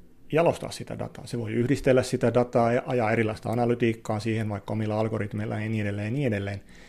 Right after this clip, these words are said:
Ja, ja jossain kohtaa se siitä syntynyt, jalostunut data ei enää kuulukaan sinulle. Ja tää rajanvetokysymys tulee olemaan todella, todella tärkeä, ja siihen ei ymmärtääkseni mitään selvää vastausta vielä ole.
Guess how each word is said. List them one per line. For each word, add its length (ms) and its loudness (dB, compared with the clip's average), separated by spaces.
Ja, 180 -4
ja 80 0
jossain 360 2
kohtaa 600 2
se 300 -4
siitä 220 0
syntynyt, 520 0
jalostunut 460 0
data 260 -2
ei 120 0
enää 200 0
kuulukaan 460 2
sinulle. 240 -12
Ja 80 -6
tää 180 8
rajanvetokysymys 840 4
tulee 220 2
olemaan 300 2
todella, 320 4
todella 280 -2
tärkeä, 420 -2
ja 100 -4
siihen 300 -4
ei 100 2
ymmärtääkseni 540 -2
mitään 240 -2
selvää 320 2
vastausta 380 -6
vielä 180 4
ole. 180 -2